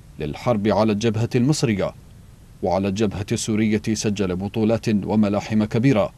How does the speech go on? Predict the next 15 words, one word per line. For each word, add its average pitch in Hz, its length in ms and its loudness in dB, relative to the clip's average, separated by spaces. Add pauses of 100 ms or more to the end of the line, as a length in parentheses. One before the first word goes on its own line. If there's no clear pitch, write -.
(280)
ما 160 140 6
زال 147 240 4
أهل 120 320 0
القنيطرة 117 800 0
وريف 107 400 0
دمشق 107 400 -2
الجنوبي 107 500 2
الغربي 110 520 2 (560)
يذكرونها 127 760 2
تعظيما 107 720 2
وإجلالا. 113 600 0 (600)
لواء 110 640 2
عراقي 101 320 0
مدرع 139 640 4
بقيادة 135 680 2